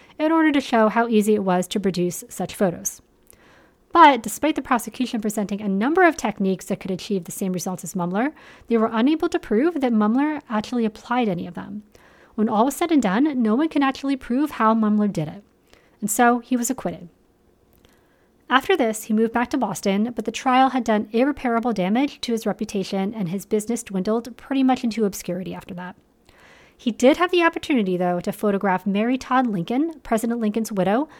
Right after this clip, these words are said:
sometime between eighteen seventy and eighteen seventy-two, though he claimed he did not know it was her.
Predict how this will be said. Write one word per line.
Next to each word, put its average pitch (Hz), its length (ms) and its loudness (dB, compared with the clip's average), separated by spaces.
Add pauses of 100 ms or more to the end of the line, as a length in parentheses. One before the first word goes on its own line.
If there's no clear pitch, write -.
(120)
sometime 285 640 2
between 233 300 -2
eighteen 240 320 0
seventy 254 520 0
and 226 140 -2
eighteen 226 300 -2
seventy-two, 196 580 -4 (800)
though 214 100 6
he 202 140 0
claimed 262 420 2
he 277 220 -4
did 226 160 2
not 220 180 0
know 202 220 2
it 190 60 -2
was 190 140 -6
her. 170 220 -12